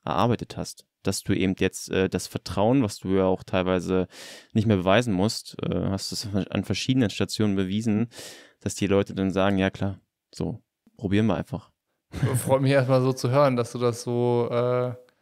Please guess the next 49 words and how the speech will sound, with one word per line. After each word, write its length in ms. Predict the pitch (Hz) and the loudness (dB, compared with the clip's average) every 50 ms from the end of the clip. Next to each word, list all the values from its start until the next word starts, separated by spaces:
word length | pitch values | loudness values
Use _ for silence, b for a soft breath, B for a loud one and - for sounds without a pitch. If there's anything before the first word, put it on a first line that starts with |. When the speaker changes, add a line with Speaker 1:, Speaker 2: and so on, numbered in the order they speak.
| _ _ _ _ _ _ _ _ _ _ _ | _ _ _ _ _ _ _ _ _ _ _
Speaker 2:
so 220 | _ - 123 123 | _ 0 2 2
Speaker 1:
Ja, 160 | 117 104 104 147 | 4 6 6 6
das, 80 | 170 | 6
Speaker 2:
siehst, 180 | 165 - - - | 6 4 4 2
Speaker 1:
das 140 | 117 104 117 | 2 4 4
Speaker 2:
oder? 340 | 117 117 117 117 117 113 - | 4 4 4 2 0 -2 -4
Speaker 1:
ist, 100 | - - | -2 -2
das 100 | 101 95 | 0 2
ist 140 | 131 127 - | 2 4 4
ja 100 | 135 101 | 4 4
so, 160 | 85 95 92 90 | 4 4 4 4
also 100 | 92 92 | 4 2
das 140 | 90 - | 0 0
sage 180 | - 98 98 110 | 2 4 4 4
ich 80 | 104 - | 4 2
ja 80 | 110 104 | 2 2
nicht 160 | 104 107 104 | 2 4 2
jetzt 160 | 117 101 - | 2 0 0
als 140 | - 92 - | -2 -6 0
erstes 380 | 73 95 107 113 - - 101 - | 2 2 2 2 0 -4 -6 -2
so, 120 | - 92 | -2 -2
das, 300 | 90 92 - - - - | -2 -2 -4 -6 -6 -6
äh, 260 | - 85 90 92 92 | -4 -2 -2 -2 -2
das, 300 | - - - - - - - - | -6 -8 -10 -10 -10 -12 -8 -2
glaub 180 | - 98 95 | 0 0 2
ich, 220 | 95 92 - - - | 0 -2 -6 -8 -8
können 180 | - 110 98 95 | -4 -4 -2 0
ganz, 200 | 92 95 95 - | 0 -2 -2 -2
ganz 160 | 95 95 - | -4 -4 -4
viele 220 | - - 104 104 - | -4 -4 -2 -2 -2
teilen 260 | - - 90 90 87 | -4 -6 -4 -4 -2
aus 140 | - 90 - | -4 -4 -6
der 100 | - - | -6 -8
Szene. 520 | - - - 90 90 90 90 90 - - _ _ _ _ _ _ | -8 -6 -6 -4 -4 -4 -6 -8 -10 -14 _ _ _ _ _ _
Speaker 2:
Ähm, 560 | - 123 117 113 117 113 110 107 107 107 107 - _ _ _ _ - | -8 -6 -4 -4 -2 -2 -4 -4 -6 -8 -10 -14 _ _ _ _ -4
also 160 | 120 120 117 | -2 0 2
wenn's, 420 | 123 127 135 139 131 - - - - - _ _ _ _ _ _ _ _ _ _ _ _ _ _ _ _ _ _ - | 4 4 2 2 -2 -4 -12 -14 -18 -20 _ _ _ _ _ _ _ _ _ _ _ _ _ _ _ _ _ _ -6
wenn's 280 | 127 127 131 127 123 | -4 -2 -2 -4 -2
so 160 | - 131 123 123 | -2 0 0 2
ist, 240 | - 147 160 156 - | 2 2 2 2 0
irgendwie 340 | - 139 147 147 135 135 123 | 0 2 2 2 2 0 -2
freut 260 | - - - 131 127 | -2 2 2 2 2
mich 100 | 127 117 | 0 -2
das 360 | - 120 123 135 - - - - - _ _ | 0 0 0 -2 -4 -12 -18 -20 -20 _ _
auf 60 | - | -10
jeden 200 | - 123 117 117 | -4 -2 -2 -2
Fall. 440 | 113 - 120 117 120 135 156 165 170 b b b b b b b b b b b _ - | -2 -2 -2 0 0 0 0 -2 -6 b b b b b b b b b b b _ -2
Was 160 | 120 127 131 | 0 0 0
ich, 220 | 127 - - - | -2 -6 -10 -14